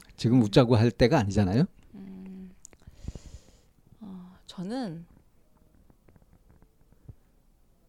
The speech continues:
Speaker 2: 슬픈 상황이 생기거나 하면 너무 울어요.
Speaker 1: 음.
Speaker 2: 영화를 보거나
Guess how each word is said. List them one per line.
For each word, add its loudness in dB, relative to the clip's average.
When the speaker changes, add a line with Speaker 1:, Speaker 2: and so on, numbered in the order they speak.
Speaker 2:
슬픈 -14
상황이 -8
생기거나 -8
하면 -8
너무 -2
울어요. -8
Speaker 1:
음. 0
Speaker 2:
영화를 -2
보거나 -6